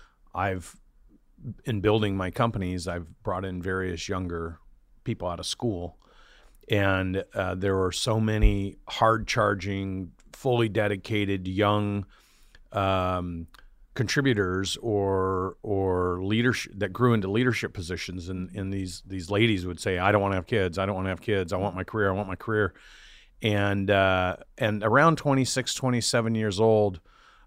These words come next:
um, I'd see that maybe shift to, "Okay, I'm gonna have kids, but I'm not giving up my career."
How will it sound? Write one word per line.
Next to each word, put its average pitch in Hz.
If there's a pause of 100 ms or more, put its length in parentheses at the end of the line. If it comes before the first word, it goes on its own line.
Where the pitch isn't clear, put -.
um, 98
I'd 107
see 120
that 107
maybe 107
shift -
to, 107
"Okay, 113
I'm 104
gonna 123
have 101
kids, 101
but 101
I'm 104
not 110
giving 104
up 95
my 90
career." 95